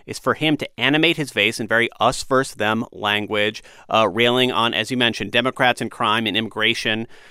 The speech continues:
So how does he do that in this environment, and what does he say if he doesn't do that?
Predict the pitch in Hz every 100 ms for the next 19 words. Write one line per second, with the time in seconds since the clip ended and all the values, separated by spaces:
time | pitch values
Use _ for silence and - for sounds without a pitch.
0 | - - - 202 180 170 143 _ _ _
1 | _ - - 196 247 269 226 202 - 208
2 | 196 143 110 156 175 127 123 135 131 -
3 | 127 123 120 135 - 123 123 104 120 214
4 | 214 120 107 127 - 131 139 160 175 165
5 | 139 - - 185 165 139 120 - 131 131
6 | 131 131 123 135 123 175 -